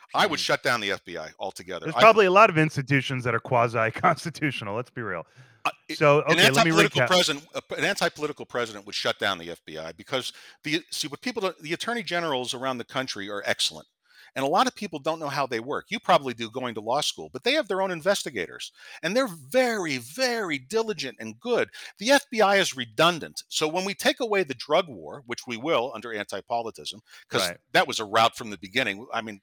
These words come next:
Speaker 1: come on.
Speaker 2: Right.
Speaker 1: Anytime
Speaker 2: Weed
Speaker 1: you
Speaker 2: and
Speaker 1: ban,
Speaker 2: seed. We
Speaker 1: anytime
Speaker 2: talked
Speaker 1: you
Speaker 2: about
Speaker 1: ban a
Speaker 2: weed
Speaker 1: ci-,
Speaker 2: and seed.
Speaker 1: y-, yeah, that, and we institute weed and seed, and, and we, we, we have a truly free market economy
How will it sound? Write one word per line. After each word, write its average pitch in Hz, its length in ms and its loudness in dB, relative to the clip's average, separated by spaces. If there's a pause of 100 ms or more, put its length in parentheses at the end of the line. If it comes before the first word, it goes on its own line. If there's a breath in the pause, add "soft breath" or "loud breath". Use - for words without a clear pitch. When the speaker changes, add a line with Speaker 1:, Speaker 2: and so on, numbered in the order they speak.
Speaker 1:
come 156 160 -4
on. 110 220 0 (720)
Speaker 2:
Right. 180 100 4
Speaker 1:
Anytime 196 360 4
Speaker 2:
Weed - 60 0
Speaker 1:
you - 60 -2
Speaker 2:
and 117 80 -2
Speaker 1:
ban, 170 140 6
Speaker 2:
seed. 117 240 2
We - 40 6
Speaker 1:
anytime 147 260 6
Speaker 2:
talked 139 100 6
Speaker 1:
you 104 60 0
Speaker 2:
about 131 140 4
Speaker 1:
ban - 60 8
a - 20 4
Speaker 2:
weed 135 120 6
Speaker 1:
ci-, 131 60 6
Speaker 2:
and 123 120 -4
seed. 123 440 -2
Speaker 1:
y-, 165 100 -18
yeah, 139 240 4 (380 soft breath)
that, 165 220 0
and 139 100 -2
we 147 100 0
institute 196 280 -4
weed 185 180 -4
and 214 100 -4
seed, 95 360 -4 (480 soft breath)
and, 131 420 4 (220)
and 143 260 0
we, 143 260 -4 (600)
we, 156 240 2
we 160 80 0
have 160 120 4
a 139 60 -4
truly 156 840 -2 (360)
free 196 280 -4
market 160 400 2
economy 131 680 -2